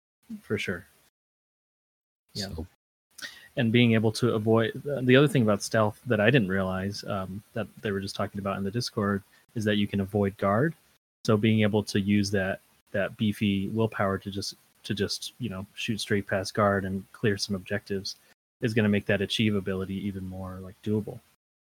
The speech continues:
Speaker 2: Yeah.
Speaker 1: Um,
Speaker 2: I mean, you
Speaker 1: but
Speaker 2: probably won't want to use it until the guard is down anyways, to be fair.
Speaker 1: Sure.
Speaker 2: His attack, I can see that. You might wanna hit the highest attack thing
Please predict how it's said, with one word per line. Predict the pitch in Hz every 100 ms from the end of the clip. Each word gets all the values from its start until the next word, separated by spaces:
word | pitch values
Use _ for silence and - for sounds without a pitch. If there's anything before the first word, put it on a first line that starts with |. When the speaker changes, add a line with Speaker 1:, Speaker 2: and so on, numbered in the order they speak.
| _ _ -
Speaker 2:
Yeah. | 139 131
Speaker 1:
Um, | - - _ -
Speaker 2:
I | 123
mean, | 139
you |
Speaker 1:
but | 123
Speaker 2:
probably | 151 165
won't | 95 95 113
want | 90 95 -
to | 90
use | 85 90 110
it | 120 -
until | 95 90 87
the | 80
guard | 76 85 85
is | 80
down | 87 82 -
anyways, | 80 82 92 101 107 -
to | -
be | 104 104
fair. | 110 113 110 _ _ _ - -
Speaker 1:
Sure. | - - 95
Speaker 2:
His |
attack, | 95 - 120 131
I | 113
can | 113 104
see | 117 117
that. | 120 113 101
You | 92
might | 92 95
wanna | 87 85
hit | 92 -
the | 82
highest | 87 92 -
attack | 80 - 80 -
thing | - 110 110